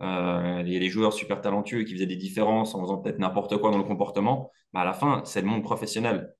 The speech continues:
Euh, c'est encore une, une autre analyse que par rapport à, à un niveau peut-être amateur ou alors avec des jeunes, où on est dans la formation et dans l'éducation.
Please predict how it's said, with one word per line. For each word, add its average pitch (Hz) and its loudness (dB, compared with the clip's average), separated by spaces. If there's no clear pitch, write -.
Euh, 87 2
c'est - -2
encore 95 4
une, 95 0
une 117 4
autre - 4
analyse 123 4
que 131 4
par 123 4
rapport 107 6
à, 92 0
à 90 2
un 95 2
niveau 107 4
peut-être 104 0
amateur 117 2
ou 117 2
alors 117 4
avec 101 0
des 107 0
jeunes, 104 -4
où 101 0
on 101 6
est 101 8
dans 101 6
la 95 4
formation 107 2
et 107 0
dans 101 2
l'éducation. 101 -2